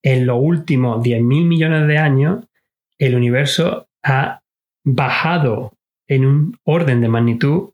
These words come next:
su ritmo de formación de estrellas, que es uno de los grandes descubrimientos que hemos tenido en los últimos tiempos, gracias también en parte, por ejemplo, a las investigaciones que hemos hecho aquí con el telescopio anglo-australiano, estos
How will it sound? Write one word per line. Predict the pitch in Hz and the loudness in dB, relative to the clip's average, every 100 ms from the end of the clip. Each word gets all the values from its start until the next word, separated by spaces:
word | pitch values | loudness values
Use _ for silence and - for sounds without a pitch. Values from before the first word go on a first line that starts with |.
| _ - | _ -6
su | - 131 | 0 0
ritmo | 127 135 147 156 | 2 2 2 2
de | 165 | 0
formación | 156 123 117 123 | 0 -2 0 0
de | 117 | -2
estrellas, | 117 - 113 104 - _ _ _ _ _ _ _ _ _ _ _ _ | -4 -4 -2 -4 -10 _ _ _ _ _ _ _ _ _ _ _ _
que | - | -4
es | 120 | 0
uno | 131 127 | 2 2
de | 113 | 0
los | 107 | 0
grandes | 113 123 127 | 0 0 0
descubrimientos | 127 - 131 127 131 139 | -2 0 0 2 0 0
que | - | 0
hemos | 120 123 | 0 0
tenido | - 127 135 135 240 - | 0 2 2 0 -2 -2
en | 135 113 | -2 0
los | 110 | 0
últimos | 120 120 120 117 117 117 - | 0 0 0 0 0 -2 -4
tiempos, | 151 156 143 165 170 - | 0 0 0 -2 -4 -4
gracias | 139 131 131 - 147 | 0 0 0 -2 -2
también | 143 131 135 | 0 2 2
en | 131 131 | 0 0
parte, | 123 135 | -2 0
por | 135 | 0
ejemplo, | 120 117 | 0 0
a | 127 | 0
las | |
investigaciones | 123 117 127 110 123 117 131 | 0 0 0 0 0 0 0
que | 120 | 0
hemos | 120 | 0
hecho | 120 127 | 0 0
aquí | 117 | 0
con | 123 123 | 2 0
el | |
telescopio | 120 113 - 123 127 117 | 0 -2 -4 -4 -2 0
anglo-australiano, | 117 117 - 113 113 113 | 0 -2 0 0 2 0
estos | 110 - 127 127 | -2 -4 -6 -8